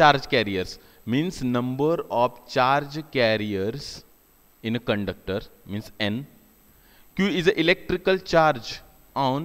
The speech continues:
each carrier, प्रत्येक कॅरियरवर किती चार्ज आहे. म्हणजे समजा, अ,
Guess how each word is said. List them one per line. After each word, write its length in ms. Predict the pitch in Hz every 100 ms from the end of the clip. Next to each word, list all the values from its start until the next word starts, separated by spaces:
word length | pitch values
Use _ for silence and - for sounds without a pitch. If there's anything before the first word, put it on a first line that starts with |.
| 170 - - - _ -
each 320 | 170 202 -
carrier, 300 | 151 113 98
प्रत्येक 720 | 98 139 - - - 175 175
कॅरियरवर 600 | 160 135 143 139 139 151 180 - - 139
किती 200 | 135 143
चार्ज 220 | 135 107
आहे. 60 |
म्हणजे 180 | 117 139
समजा, 300 | 151 151 139 - - -
अ, 80 | -